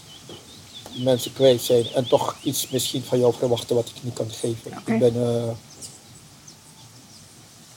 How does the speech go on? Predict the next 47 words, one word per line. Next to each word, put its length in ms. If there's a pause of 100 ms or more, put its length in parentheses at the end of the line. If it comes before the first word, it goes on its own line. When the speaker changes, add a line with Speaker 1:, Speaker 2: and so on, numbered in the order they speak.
(920)
Speaker 1:
ik 120
heb 120
er 60
niets 160
mee 180
te 100
maken, 300
maar 100
mijn 120
leven 280
is 120
er 100
te 100
veel 240
door 160
beïnvloed. 460
Speaker 2:
Ja. 160
Speaker 1:
En, 160
eh, 60 (120)
daarom 280
wil 140
ik 120
er 80
ook 120
niets 220
mee 180
te 100
maken 200
Speaker 2:
Nee. 80
Speaker 1:
hebben. 200
Want 180
eigenlijk, 460
eh, 260 (1080)
als 240
het 100
om 160
zulke 320
dingen 200
gaat, 300 (100)
in 80
Speaker 2:
Hmm. 100
Speaker 1:
mijn 180
hoofd, 440 (1300)
denk 240
ik 140
dat 160
men 180